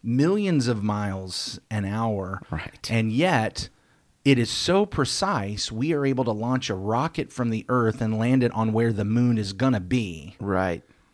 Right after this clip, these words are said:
Speaker 1: I,
Speaker 2: When,
Speaker 1: I,
Speaker 2: when it's gonna be
Speaker 1: when,
Speaker 2: there.
Speaker 1: when it's gonna be there. And that's, that just blows my mind.
Speaker 2: Yeah.
Speaker 1: It's amazing
Speaker 2: It's a,
Speaker 1: how
Speaker 2: it's
Speaker 1: we're
Speaker 2: a
Speaker 1: able to do that.
Speaker 2: fine-tuned universe.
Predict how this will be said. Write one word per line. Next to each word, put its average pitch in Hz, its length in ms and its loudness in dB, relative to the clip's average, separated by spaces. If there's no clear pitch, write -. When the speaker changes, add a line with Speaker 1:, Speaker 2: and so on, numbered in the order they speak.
Speaker 1:
I, - 80 -10
Speaker 2:
When, 107 200 -2
Speaker 1:
I, 101 80 0
Speaker 2:
when 104 80 2
it's 98 160 -4
gonna 120 180 0
be 113 120 4
Speaker 1:
when, 110 100 8
Speaker 2:
there. 104 100 4
Speaker 1:
when 151 120 8
it's - 120 2
gonna 139 220 2
be 135 260 0
there. 90 320 -6
And 117 180 0
that's, - 480 -4
that 131 420 -2
just 110 260 -4
blows 120 340 6
my 107 160 0
mind. 92 500 -8
Speaker 2:
Yeah. - 300 -2
Speaker 1:
It's 127 200 -4
amazing 107 680 -2
Speaker 2:
It's - 80 -6
a, - 80 0
Speaker 1:
how 101 80 -2
Speaker 2:
it's 98 140 -2
Speaker 1:
we're 101 80 0
Speaker 2:
a 98 40 -2
Speaker 1:
able 98 160 -6
to 95 60 -6
do 95 60 -8
that. - 20 0
Speaker 2:
fine-tuned 98 680 2
universe. 87 580 -4